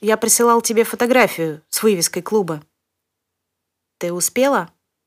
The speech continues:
От слёз у Ника смешно покраснел нос, и Шарлотта, не удержавшись, легонько хмыкает. Бет была бы рада даже такой улыбке.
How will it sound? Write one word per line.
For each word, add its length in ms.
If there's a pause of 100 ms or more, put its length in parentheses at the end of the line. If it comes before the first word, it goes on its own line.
(2000)
От 140
слёз 380
у 40
Ника 240
смешно 360
покраснел 520
нос, 340 (720)
и 80
Шарлотта, 540
не 100
удержавшись, 760 (360)
легонько 380
хмыкает. 560 (1800)
Бет 240
была 260
бы 140
рада 320 (420)
даже 220
такой 360
улыбке. 460